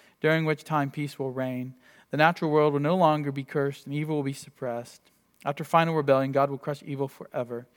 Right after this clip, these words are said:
judge the resurrected, non-believing dead, and establish heaven and hell. So if you read our doctrinal statement,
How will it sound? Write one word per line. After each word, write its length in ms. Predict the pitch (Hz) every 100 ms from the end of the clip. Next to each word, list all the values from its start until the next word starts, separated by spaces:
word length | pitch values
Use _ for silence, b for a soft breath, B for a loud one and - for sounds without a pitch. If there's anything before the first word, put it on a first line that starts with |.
| b b b b
judge 260 | 147 151 -
the 100 | 151
resurrected, 720 | 143 139 131 123 - 131 127
non-believing 600 | 135 131 131 135 135 139
dead, 280 | 127 117 123
and 120 | 139
establish 460 | 135 147 135 135 - _
heaven 200 | 135 131
and 120 | 127
hell. 260 | 123 117 - -
So 60 | 175
if 100 | 175
you 80 |
read 160 | 180 202
our 120 | 185
doctrinal 400 | 160 147 147 156
statement, 520 | 143 - 143 139 139